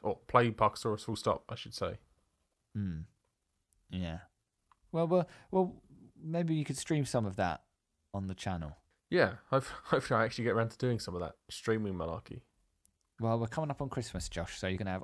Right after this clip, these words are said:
Speaker 2: all the time in the world, uh, to,
Speaker 1: That is very
Speaker 2: um,
Speaker 1: true.
Speaker 2: play video games. Uh, but that's gonna do it. That's a long podcast for a bad, God, you know, a middling game,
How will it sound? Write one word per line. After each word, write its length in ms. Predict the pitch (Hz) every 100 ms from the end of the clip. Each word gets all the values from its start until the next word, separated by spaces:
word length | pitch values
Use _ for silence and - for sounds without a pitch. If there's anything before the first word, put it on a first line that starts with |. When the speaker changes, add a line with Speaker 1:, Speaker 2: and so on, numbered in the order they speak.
| -
Speaker 2:
all 240 | 127 131
the 100 | 123
time 320 | - 104 95
in 60 | 92
the 80 | 92
world, 420 | 87 80 80 - _ _ _ - - - - - _ _ _ -
uh, 320 | 78 76 73 - -
to, 320 | - 78 71
Speaker 1:
That 180 | 107 95
is 160 | 104
very 300 | - 113 98
Speaker 2:
um, 40 | 95
Speaker 1:
true. 320 | - 92 98 - _ _ _ _ _ _
Speaker 2:
play 320 | - 82 80
video 240 | 64 60 58
games. 380 | - 67 67 - _ _ _ - - - - - - _ _
Uh, 120 | 127 139
but 120 | 170
that's 120 | 196
gonna 160 | 185 160
do 140 | 190
it. 220 | 147 151 -
That's 260 | 170 -
a 40 | 110
long 320 | 131 175 123
podcast 540 | - 117 - 90 -
for 260 | - 92 85
a 60 |
bad, 420 | 80 98 113 117 110 _ -
God, 240 | 95 92
you 140 | 107 95
know, 120 | 85
a 80 | 87
middling 500 | 104 104 101 92 92
game, 380 | 92 90 82